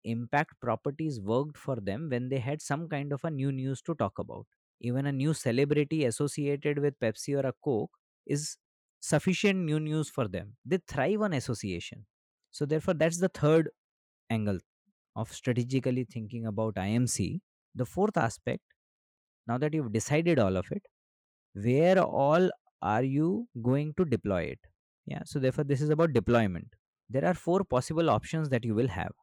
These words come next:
The first option is your campaign assets. These are things that you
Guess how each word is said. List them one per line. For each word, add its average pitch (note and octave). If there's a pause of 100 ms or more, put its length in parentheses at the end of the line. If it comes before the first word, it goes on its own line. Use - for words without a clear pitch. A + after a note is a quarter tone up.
(1300)
The B2+
first G#3
option C#3 (200)
is E3+ (300)
your C#3
campaign A#2
assets. - (300)
These C3+
are F#3
things F3
that D3+
you E3